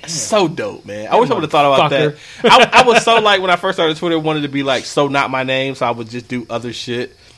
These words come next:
Speaker 2: But, man, I wish I really would've thought about that, like, some
Speaker 1: Damn.
Speaker 2: time ago.
Speaker 1: I,
Speaker 2: But
Speaker 1: I low-key wanna grab, like, Twitter names that I feel like people might use in the future,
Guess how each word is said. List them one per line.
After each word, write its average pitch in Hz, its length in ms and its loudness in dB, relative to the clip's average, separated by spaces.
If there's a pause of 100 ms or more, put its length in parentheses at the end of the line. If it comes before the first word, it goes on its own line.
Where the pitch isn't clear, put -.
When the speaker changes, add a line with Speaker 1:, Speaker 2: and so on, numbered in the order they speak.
(220)
Speaker 2:
But, 127 320 -4
man, 165 140 2
I 151 80 4
wish 147 180 -2
I 143 60 0
really 127 280 -4
would've 113 300 -8
thought 107 160 -6
about 104 240 -12
that, 104 300 -10
like, - 280 -14 (440)
some 113 160 -8
Speaker 1:
Damn. 151 100 -4
Speaker 2:
time 98 220 -8
ago. 98 320 -18 (520)
Speaker 1:
I, 214 180 0
Speaker 2:
But 104 120 -8
Speaker 1:
I 175 80 0
low-key 202 360 0
wanna 156 200 -2
grab, 139 340 -2
like, 127 280 -4 (320)
Twitter 156 280 -4
names 123 340 -8
that 131 100 -4
I 120 60 -6
feel 151 180 -6
like 127 160 -4
people 135 180 -16
might 117 220 -10
use 127 220 -8
in 123 60 -12
the 110 60 -12
future, 160 480 -10